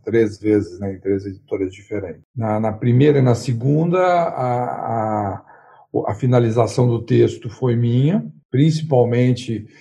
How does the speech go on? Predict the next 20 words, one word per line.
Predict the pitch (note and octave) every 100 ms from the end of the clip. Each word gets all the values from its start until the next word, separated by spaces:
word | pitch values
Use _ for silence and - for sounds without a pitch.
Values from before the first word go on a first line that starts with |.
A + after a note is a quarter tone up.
| _ -
na, | A#2 A2+ A#2
na | A#2
versão | A#2 G#2 B2
da | A#2
Via | A2+ A2+ A2+
Lettera. | A2 G#2+ B2+ E3+ F#3+
Eu | -
trabalhei | A#2+ B2 A#2+ A#2+
muito | C3+ C3
em | A#2+
cima | A#2+ A#2
do | A2
texto, | G2+ A#2 A2+ - - G#2 - -
é, | G#2 A2 G#2+ G#2 G2+ G2+ G2 G#2 - -
já | A2 G#2 B2+
letreirado, | C3+ A#2+ A2+ G#2+ G#2 A2+ C#3 F3 G3+ - _ _
muita | B2+ A#2 A2+
coisa | - A2 G#2+
eu |
modifiquei, | G#2 G#2 - G#2 A2+ B2+ F3+